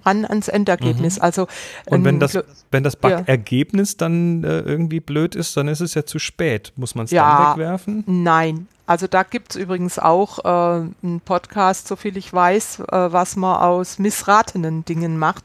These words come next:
Speaker 2: Ich suche ihn gerade, ja.
Speaker 1: Ja, ich meine, also im Glutenfree Magazin habe ich das auch schon mal gebracht oder, oder, also irgendwo in einem Blog habe ich das schon mal gebracht. Und zwar, du kannst zum Beispiel, was ich gerne mache, aus Brot, was nicht so geworden ist, wie ich es möchte,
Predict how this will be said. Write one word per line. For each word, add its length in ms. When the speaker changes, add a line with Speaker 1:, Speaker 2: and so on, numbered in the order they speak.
Speaker 2:
Ich 140
suche 280
ihn 120
gerade, 480
ja. 160
Speaker 1:
Ja, 220
ich 140
meine, 420
also 200
im 140
Glutenfree 420
Magazin 680
habe 160
ich 100
das 300
auch 160
schon 160
mal 100
gebracht 460
oder, 320
oder, 640
also 180
irgendwo 460
in 120
einem 100
Blog 260
habe 160
ich 80
das 180
schon 140
mal 140
gebracht. 540
Und 320
zwar, 420
du 100
kannst 420
zum 160
Beispiel, 520
was 200
ich 200
gerne 300
mache, 360
aus 220
Brot, 480
was 240
nicht 240
so 80
geworden 400
ist, 180
wie 60
ich 140
es 180
möchte, 320